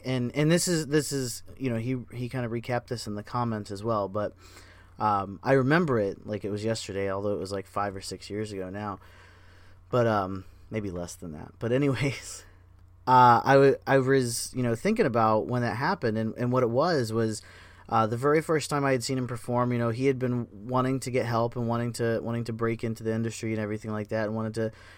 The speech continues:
you know, be a dancer and a singer and, and kind of like a, a jack of all trades. And, um, where he came from and his background was a bit more on the risque,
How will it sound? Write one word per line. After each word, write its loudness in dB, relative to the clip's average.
you -8
know, 0
be 0
a 0
dancer -4
and -4
a -4
singer -2
and, -4
and -6
kind -2
of -4
like 0
a, -2
a -2
jack 0
of -4
all 0
trades. -4
And, -4
um, 4
where 6
he -2
came 0
from 2
and 0
his -2
background 0
was 2
a -4
bit 0
more 0
on -2
the 0
risque, -2